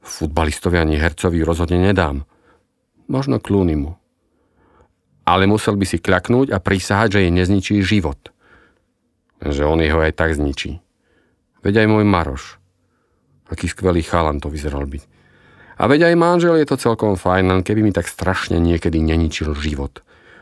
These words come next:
Vôbec sa s ním nedá baviť o ničom. Čo bolo v robote? Len sa na mňa pozrie tými svojimi psími očami, akože: „Moja, a to ti mám teraz všetko vykladať a znova sa nasrať?“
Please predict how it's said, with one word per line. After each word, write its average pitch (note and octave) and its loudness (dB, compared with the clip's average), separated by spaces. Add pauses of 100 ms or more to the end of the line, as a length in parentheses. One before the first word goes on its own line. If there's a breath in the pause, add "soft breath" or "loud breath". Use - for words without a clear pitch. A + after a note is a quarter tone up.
(120)
Vôbec F3 -8
sa - -6
s - -8
ním G2+ 0
nedá G2 -2
baviť E2 -4
o - -4
ničom. F#2 -4 (560)
Čo F#3+ -2
bolo C3 0
v G#2 0
robote? G2+ -2 (1400 soft breath)
Len F#2+ 2
sa G2+ -2
na G2 0
mňa F2+ 0 (160)
pozrie G#2+ 0
tými - -4
svojimi G2+ 0
psími G#2+ 0
očami, G#2 0
akože: A2 0
„Moja, C2+ 0
a - -4
to B2 -4
ti B2+ -4
mám A2 0
teraz A2 0
všetko A#2 -4
vykladať G#2 -2
a - -4
znova G2+ 0
sa G#2 -4
nasrať?“ G2 -2